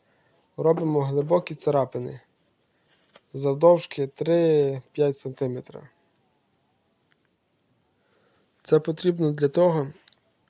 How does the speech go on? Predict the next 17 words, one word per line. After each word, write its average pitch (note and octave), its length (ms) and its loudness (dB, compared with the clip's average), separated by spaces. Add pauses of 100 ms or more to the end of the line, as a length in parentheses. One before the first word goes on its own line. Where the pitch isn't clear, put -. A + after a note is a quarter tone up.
щоб C#3+ 340 -4
на C#3+ 80 0
пошкодженій D3+ 600 -2
ділянці D3+ 540 -2
живця C#3+ 500 -4 (580)
швидше D#3+ 420 -4
утворювався D3+ 640 0
калус C3+ 540 -2 (1160)
і D3+ 60 -4
в C3+ 60 -4
подальшому D3+ 640 -2
коріння. C3+ 560 -4 (1800)
Але C#3 220 -6
це F#3 200 -2
робити E3+ 400 -4
не F3 140 -6
обов'язково. C#3+ 920 -8